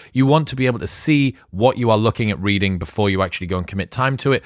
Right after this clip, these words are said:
So if you're short on time, you can use Shortform to check out the key ideas and decide if you want to invest in reading the full book. You can discover new books that you've always heard of and have been curious about.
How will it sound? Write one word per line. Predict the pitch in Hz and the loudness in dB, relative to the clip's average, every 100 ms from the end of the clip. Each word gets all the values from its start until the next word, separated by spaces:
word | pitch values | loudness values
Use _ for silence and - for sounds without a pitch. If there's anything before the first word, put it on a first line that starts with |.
| - | -4
So | - | -2
if | 120 | -2
you're | 120 | -2
short | - 160 151 | 2 2 2
on | 131 | 0
time, | 135 123 117 | -2 -2 -2
you | 101 | -2
can | 101 | -2
use | 98 | -2
Shortform | - 120 98 107 98 | 0 0 0 -2 -4
to | |
check | 92 117 104 | -4 -4 0
out | 107 - | -2 -2
the | |
key | - 127 110 | -6 0 2
ideas | 98 104 104 92 - - | 2 2 0 -2 -10 -4
and | 98 | -2
decide | 98 101 98 | 2 2 2
if | |
you | 107 | 0
want | 104 90 | -2 0
to | |
invest | 101 95 123 - | -2 0 0 -2
in | 107 | -2
reading | 104 104 95 | 0 0 0
the | 90 | -2
full | - 151 | 0 2
book. | 147 147 - | 2 -2 -4
You | - _ | -20 _
can | 110 | -6
discover | 107 - 120 | -4 -2 0
new | 113 147 165 | 0 0 2
books | 190 - - | 0 -2 -12
that | - | -12
you've | 92 98 | -6 -4
always | 95 90 | -4 -4
heard | 117 131 | -2 0
of | 131 117 | 0 0
and | 107 | -4
have | 98 - - | -6 -10 -6
been | 110 110 | -4 -2
curious | - 147 143 135 | 0 2 2 2
about. | 131 127 127 | 0 0 0